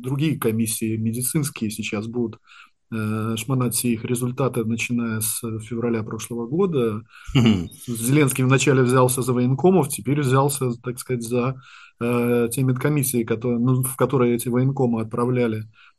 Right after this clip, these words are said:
Speaker 1: так сказать, на получение отсрочек или
Speaker 2: Мгм,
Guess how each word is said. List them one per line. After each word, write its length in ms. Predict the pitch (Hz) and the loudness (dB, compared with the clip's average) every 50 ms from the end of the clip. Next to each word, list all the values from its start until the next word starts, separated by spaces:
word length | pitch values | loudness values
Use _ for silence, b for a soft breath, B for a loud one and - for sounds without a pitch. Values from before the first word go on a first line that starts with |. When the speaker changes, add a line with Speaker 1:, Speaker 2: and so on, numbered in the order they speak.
| _ - | _ -14
Speaker 1:
так 140 | - 98 - | -12 -10 -8
сказать, 340 | - - 120 113 107 - | -6 -4 -4 -4 -4 -2
на 240 | 117 117 117 113 110 | -2 -2 -2 -2 -4
получение 920 | 107 123 120 123 123 120 - 131 120 117 113 110 110 110 107 107 107 107 110 110 - - | -4 -2 -2 -2 -2 -2 0 0 0 2 2 0 0 -2 -2 -2 -4 -4 -6 -8 -10 -10
отсрочек 640 | 113 113 - - - 147 160 156 - - 127 - - | -6 -6 -4 0 2 2 2 2 0 -2 -6 -6 -6
или 360 | - 120 117 113 117 113 110 107 | -4 -2 -2 0 0 -2 -2 -2
Speaker 2:
Мгм, 580 | 107 101 104 101 98 92 90 90 92 98 92 | -4 -2 0 0 0 2 2 0 -2 -2 -4